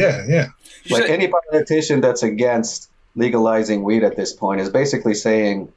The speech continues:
Speaker 3: that they think their constituents are retarded. Like, yeah, Colorado can handle it, but have you seen the people in North Carolina? They're a bunch of idiots. They can't
Speaker 1: Yeah.
Speaker 3: fuck, they would not, they would, uh, lose their minds if we legalized weed here.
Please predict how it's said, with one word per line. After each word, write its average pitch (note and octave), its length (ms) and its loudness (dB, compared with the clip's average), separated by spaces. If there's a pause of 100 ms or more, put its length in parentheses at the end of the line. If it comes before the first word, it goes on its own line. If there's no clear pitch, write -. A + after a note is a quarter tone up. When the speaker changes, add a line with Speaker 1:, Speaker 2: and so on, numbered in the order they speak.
(300)
Speaker 3:
that G2 320 0
they G#2+ 120 2
think A2 240 -2
their G2 120 -2
constituents - 840 -4
are F#2+ 220 2
retarded. F2+ 680 -4
Like, - 160 -2
yeah, C#3 400 2
Colorado D#3 480 2
can A2+ 160 -2
handle G#2+ 300 0
it, G2+ 100 -2
but G#2+ 100 2
have A#2+ 180 0
you D3+ 100 0
seen E3+ 220 0
the D3+ 60 0
people D#3+ 260 0
in D3 60 0
North D#3 200 0
Carolina? D#3 440 0
They're C#3+ 120 0
a D3+ 40 -2
bunch D3+ 180 -2
of D#3+ 100 -2
idiots. E3 380 0
They C3+ 120 -4
can't A#2 260 -4
Speaker 1:
Yeah. G#2+ 60 -6
Speaker 3:
fuck, - 120 -2 (440)
they C3 120 2
would D3+ 180 4
not, C#3+ 260 2
they C#3 100 2
would, D3 180 2
uh, C#3+ 120 2
lose D3+ 300 0
their D#3 120 2
minds E3+ 320 0
if A#2+ 140 -2
we A2+ 80 0
legalized F#2+ 500 -2
weed F2+ 200 -12
here. D#2+ 260 -12